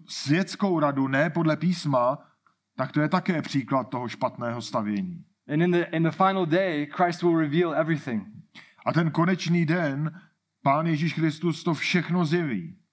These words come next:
Speaker 2: This is not talking about purgatory.
Speaker 1: Tady nehovoříme o žádném, eh, očistci.
Speaker 2: This is a judgment of believers and it happens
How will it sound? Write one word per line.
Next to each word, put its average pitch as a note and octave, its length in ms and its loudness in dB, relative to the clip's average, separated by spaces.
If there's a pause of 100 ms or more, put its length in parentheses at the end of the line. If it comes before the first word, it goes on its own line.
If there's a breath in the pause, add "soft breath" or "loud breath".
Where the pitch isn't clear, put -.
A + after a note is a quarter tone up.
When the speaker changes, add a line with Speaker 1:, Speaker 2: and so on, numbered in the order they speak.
(360)
Speaker 2:
This F#3 160 0
is G3 100 0
not G#3 220 4
talking F#3+ 340 2
about E3+ 380 2
purgatory. C3+ 520 0 (760)
Speaker 1:
Tady D3+ 360 0
nehovoříme C#3+ 680 0
o C#3 100 -4
žádném, C3 840 -2
eh, B2 60 -4
očistci. C#3+ 960 -2 (160)
Speaker 2:
This D#3 140 0
is F#3 120 0
a F3+ 80 4
judgment E3+ 460 0
of D#3+ 100 4
believers D3 640 0
and C#3 120 2
it C#3 60 4
happens D3+ 540 0